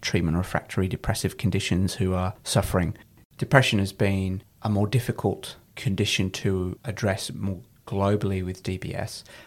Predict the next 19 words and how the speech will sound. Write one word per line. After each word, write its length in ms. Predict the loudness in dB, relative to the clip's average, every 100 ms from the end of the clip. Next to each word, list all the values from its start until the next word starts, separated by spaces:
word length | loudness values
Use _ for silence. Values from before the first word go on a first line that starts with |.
| -8
There 100 | -6
have 100 | -2
been 220 | 0 0
some 220 | -2 -4 0
very 180 | 0
promising 520 | 0 2 2 4 2 0
results 360 | 0 0 -2
from 340 | -4 -4 -4 -4 -10 -20 _ _
open 320 | 4 4 4 0
trials, 480 | 2 0 0 -2
but 260 | -2 -4 -4 -20 _ -6
often 280 | -4 0
when 180 | 0 2
these 460 | 0 -2 -2 -6 -8 -16 -20 -6
conditions 440 | -2 0 0 0
are 80 | 0
examined 600 | 0 0 0 2 2 2
in 340 | 0 0 -2 -6
double-blind, 880 | -2 0 0 0 0 2 2 2 0